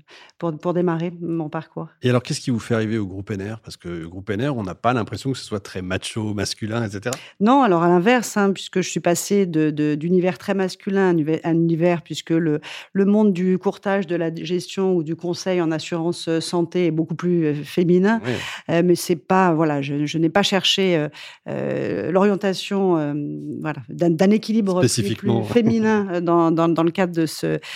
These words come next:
Speaker 1: de cette expérience, mais c'était plutôt, euh, le, de revenir sur, euh, euh, une taille d'entreprise, euh, euh, plus, euh, humaine, sur laquelle on a un impact, euh, plus fort, et puis avec un alignement, euh,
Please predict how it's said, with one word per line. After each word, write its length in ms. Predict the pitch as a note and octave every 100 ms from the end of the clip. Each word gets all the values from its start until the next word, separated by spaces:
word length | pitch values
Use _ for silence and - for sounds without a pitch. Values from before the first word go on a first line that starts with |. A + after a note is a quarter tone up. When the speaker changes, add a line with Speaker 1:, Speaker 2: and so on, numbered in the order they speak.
| - -
Speaker 1:
de 60 | G3+
cette 200 | F#3+ F3
expérience, 460 | F#3 G#3+ G#3+ A#3+
mais 80 | A3
c'était 180 | - G3
plutôt, 560 | G3 G#3+ G#3 A3+ A3+ G#3+
euh, 100 | F3
le, 220 | F3+ F3
de 100 | F#3
revenir 520 | F3+ G3+ F3 A3+ A3+
sur, 220 | - G3
euh, 220 | F#3 F3 E3 - - -
euh, 260 | - D3+ D3+
une 160 | F3+ F#3
taille 180 | G#3
d'entreprise, 840 | G3+ F#3+ - G#3 G3+ - G3+ G3+ F3
euh, 360 | F3+ E3+ E3 D#3+
euh, 800 | F3 E3 D#3+ D#3+ D#3+ D#3 D#3+ D#3+
plus, 360 | D#3 - G3 F3+
euh, 380 | D#3+ D#3 D#3+
humaine, 640 | E3 F#3+ G3+ A3 A#3+ A#3 F3+
sur 180 | D#3+ F3
laquelle 360 | E3+ G3 F#3
on 160 | E3+ D#3+
a 60 | E3+
un 240 | E3+ E3
impact, 500 | D#3+ D#3+ F3+ - -
euh, 240 | D#3+ D3+
plus 220 | C#3+ - F3
fort, 340 | - A3 G#3
et 60 | E3
puis 260 | - F#3+
avec 240 | E3+ D3+ E3
un 120 | E3+
alignement, 680 | E3+ F3+ F3+ E3+ F3 F3
euh, 40 | D3+